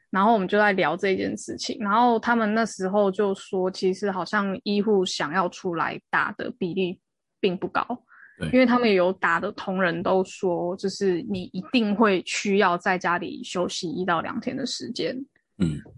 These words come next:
Speaker 1: 那造成就很多，我，我觉得可能也是他们自己工作上的压力吧，就想说我不要，你知道，为了打疫苗，然后就是在家发烧两天啊什么之类的。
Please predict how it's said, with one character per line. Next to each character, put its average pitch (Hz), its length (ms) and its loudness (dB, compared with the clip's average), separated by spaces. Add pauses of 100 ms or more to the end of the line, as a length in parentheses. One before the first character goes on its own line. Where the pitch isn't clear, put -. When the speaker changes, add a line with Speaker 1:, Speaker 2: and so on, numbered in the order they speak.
(300)
Speaker 1:
那 214 180 4
造 214 220 2
成 180 200 -2
就 190 200 2
很 180 180 -4
多， 180 420 -2 (300)
我， 208 140 -2
我 196 180 -2
觉 202 140 2
得 202 100 4
可 196 140 -4
能 170 100 -4
也 175 100 -4
是 202 100 0
他 202 100 2
们 180 180 0
自 196 100 -2
己 185 140 -6
工 180 220 -2
作 185 120 2
上 175 200 -6
的 185 80 -8
压 165 240 0
力 165 220 -10
吧， - 200 -10
就 190 100 -2
想 170 220 -10
说 185 180 -2
我 165 280 -6
不 175 80 -4
要， 175 360 0 (320)
你 190 100 0
知 185 60 -2
道， 185 180 4
为 202 140 6
了 180 120 2
打 165 240 0
疫 190 120 -2
苗， 170 220 -6
然 170 160 -4
后 175 100 -4
就 185 140 -2
是 185 160 -8
在 175 160 0
家 170 360 2
发 180 200 2
烧 170 220 -2
两 160 200 -6
天 - 220 -8
啊 107 160 -6
什 - 120 -12
么 233 120 -10
之 175 200 -8
类 - 180 -8
的。 - 100 -12